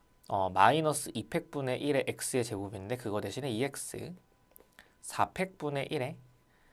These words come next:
X의 사 승인데 그거 대신에 이 엑스, 어, 쭉 가는 겁니다. 그럼 전개를 했을 때, 어, 요거는 사 팩, 이십사분의 이의 사 승, 십육.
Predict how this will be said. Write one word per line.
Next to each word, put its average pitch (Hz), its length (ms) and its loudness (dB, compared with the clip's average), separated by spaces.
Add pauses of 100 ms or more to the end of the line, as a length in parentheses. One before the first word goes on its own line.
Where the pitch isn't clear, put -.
(160)
X의 135 540 0
사 104 180 0
승인데 104 380 -4
그거 107 260 -4
대신에 110 380 -6
이 123 160 0
엑스, 147 480 -4 (640)
어, 95 160 -8 (100)
쭉 208 180 -4
가는 101 300 -6
겁니다. 90 320 -16 (320)
그럼 101 160 -14
전개를 107 400 -2
했을 - 260 -4
때, 233 260 -6 (720)
어, 101 200 -4
요거는 135 440 -4
사 - 300 -4
팩, - 200 -8 (300)
이십사분의 127 1080 -6
이의 147 220 2
사 104 160 -6
승, - 240 -10 (420)
십육. - 840 -6